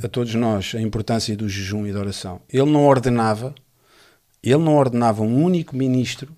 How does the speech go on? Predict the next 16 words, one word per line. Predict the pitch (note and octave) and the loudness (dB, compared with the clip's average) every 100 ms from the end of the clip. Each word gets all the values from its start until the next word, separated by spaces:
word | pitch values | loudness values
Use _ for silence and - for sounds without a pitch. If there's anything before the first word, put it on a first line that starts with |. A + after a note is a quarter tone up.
| _ | _
que | - | -6
não | A2+ B2 E3 | 0 2 2
jejuasse | C#3 C#3 A2+ A#2 A2 A2 - - - - | 0 -2 -2 0 0 0 -4 -8 -10 -2
no | C3 D#3 | 2 4
mínimo | D3+ C#3+ C#3 B2+ | 2 2 -2 0
dois | C3 A#2+ | 0 0
dias | B2 A#2+ G#2+ | -4 -4 -4
na | A2 | -8
semana. | - G2 F2 F2 _ _ _ _ _ _ _ _ _ _ | -8 -10 -10 -14 _ _ _ _ _ _ _ _ _ _
E | B2 G#2 | -2 -2
esta? | E2 - - _ _ _ _ _ _ _ _ _ _ _ _ _ _ - | -4 -12 -20 _ _ _ _ _ _ _ _ _ _ _ _ _ _ -10
As | - | -4
pessoas | B2+ - | -2 4
falam, | C3+ C3 B2+ B2 A#2 - - | 4 4 2 -4 -8 -14 -10
nós | A2 D3+ D#3+ | 2 4 4
falamos, | D3 D3+ F3+ A#2+ - | 2 2 2 -2 -10